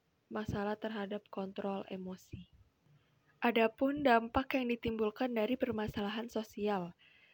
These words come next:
yang pertama, meningkatnya tindak kriminalitas, yang kedua, pengangguran, lalu yang ketiga, perpecahan kelompok, yang keempat,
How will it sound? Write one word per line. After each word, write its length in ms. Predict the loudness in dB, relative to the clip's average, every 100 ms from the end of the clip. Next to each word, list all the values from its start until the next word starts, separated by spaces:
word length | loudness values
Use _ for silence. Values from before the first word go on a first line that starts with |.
| _
yang 220 | -6 -4 -4
pertama, 720 | -4 -4 -4 -2 -2 -2 -4 -12 _ _ _ _ _ _ _ _ _
meningkatnya 640 | -4 -4 -2 -4 -2 -4 -4
tindak 400 | -6 -4 -4 -6
kriminalitas, 1300 | -6 -4 -2 -2 -2 -2 0 0 0 0 0 -2 -2 -4 -8
yang 160 | -8
kedua, 480 | -8 -4 -2 -2 -6 -12 _ _ _
pengangguran, 1200 | -2 -2 -4 -2 2 4 4 6 6 4 0 -10 -16 -20 -20 -20 -20 -4
lalu 400 | 0 2 2 -2
yang 80 | -6
ketiga, 1040 | -10 -8 -10 -2 0 2 0 -2 -2 -6 -12 _ _
perpecahan 640 | -6 -2 0 0 0 -2 0
kelompok, 800 | 2 2 0 2 4 4 2 -2 _ -20 _ _
yang 160 | -12 -4
keempat, 480 | -4 -4 -4 -4